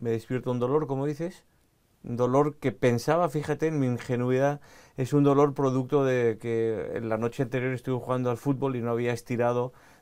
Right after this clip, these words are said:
después del partido, ¿no? Em, y se convirtió en realidad, era la antesala a una, a una enfermedad crónica muy dolorosa que fue diagnosticada unos dos o tres meses más tarde. Eso cambia mi vida porque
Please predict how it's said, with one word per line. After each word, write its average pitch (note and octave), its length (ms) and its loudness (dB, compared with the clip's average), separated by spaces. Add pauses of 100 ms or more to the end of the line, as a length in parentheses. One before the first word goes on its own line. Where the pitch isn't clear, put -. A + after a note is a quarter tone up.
después A#2 320 -4
del A2+ 240 0
partido, A2 440 -2
¿no? C3+ 160 -8 (520)
Em, A#2 640 -2 (340)
y A#2 100 -10
se A2 120 -10
convirtió A#2 420 -4
en B2 80 -2
realidad, A#2+ 360 -2
era B2 180 0
la B2 100 2
antesala B2 560 0
a B2 60 -2
una, A#2 460 -4
a - 220 -12
una A2 140 -4
enfermedad A2+ 360 -6
crónica C#3 380 -2
muy B2+ 200 -2
dolorosa B2+ 560 -2 (360)
que A#2 140 -6
fue A#2+ 160 -4
diagnosticada A#2+ 760 -4
unos G#2+ 280 -8
dos A#2 200 -2
o A2 100 -4
tres A2+ 220 -8
meses A2+ 340 -12
más G#2+ 180 -12
tarde. - 380 -12 (520)
Eso C#3 380 -2 (200)
cambia B2 280 -2
mi A#2 120 -2
vida C#3+ 340 0 (100)
porque A2 480 -4